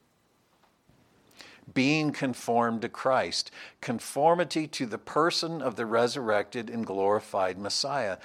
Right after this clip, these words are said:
not increasing conformity to a divine standard. If to be saved is to be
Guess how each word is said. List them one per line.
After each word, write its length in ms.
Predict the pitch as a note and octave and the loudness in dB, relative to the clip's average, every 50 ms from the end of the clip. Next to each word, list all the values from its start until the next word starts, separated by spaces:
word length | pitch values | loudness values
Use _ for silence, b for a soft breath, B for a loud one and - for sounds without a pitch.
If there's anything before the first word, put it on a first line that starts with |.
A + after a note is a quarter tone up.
| B B B B | B B B B
not 520 | B B2 A2+ B2 C3 D3+ D#3 E3+ E3 - - | B -2 2 4 4 6 6 4 2 0 -4
increasing 880 | - C#3+ C3 B2 A2+ - - - D3 D3 D3+ D3 - - B2+ A#2 A2+ | -6 -4 -4 -4 -4 -6 -6 -2 0 0 0 2 0 0 -2 -2 -6
conformity 800 | - - B2 A2 - - - B2+ C3+ C#3+ C3+ B2 A2 G2+ G#2+ G#2+ | -6 -6 -8 -8 -8 -4 0 2 2 2 2 0 -2 -4 -6 -8
to 220 | G#2 - - A2+ A2+ | -8 -8 -6 -4 -4
a 60 | A2+ | -4
divine 480 | F#2+ A2+ F#2 F2 F2+ F#2 F#2 F#2+ F#2+ G2 | -4 -6 -6 -4 -4 -4 -4 -6 -6 -6
standard. 680 | - - - B2+ B2+ C3+ C3+ A#2 E2 D2 C#2 C#2+ - _ _ _ _ _ _ _ _ _ _ _ _ B B B B B B B B | -6 -6 -4 -4 -4 -4 -4 -4 -6 -8 -8 -10 -14 _ _ _ _ _ _ _ _ _ _ _ _ B B B B B B B B
If 220 | B C#3 C3+ - - | B 2 2 2 0
to 120 | - C#3 | -4 -2
be 240 | A2+ D3+ D3+ E3+ F3 | 0 2 2 2 2
saved 680 | D#3+ - - - D#3 D#3 D#3+ E3 E3 E3 D3 A#2+ G#2+ | 2 2 2 4 4 4 6 6 6 4 2 0 -2
is 240 | A#2 B2+ B2 A#2+ A#2 | -2 0 0 0 0
to 140 | - - B2+ | -4 -6 -6
be 380 | G#2 C3 C3 B2 B2 B2 A#2 | -4 -2 -2 0 0 0 -2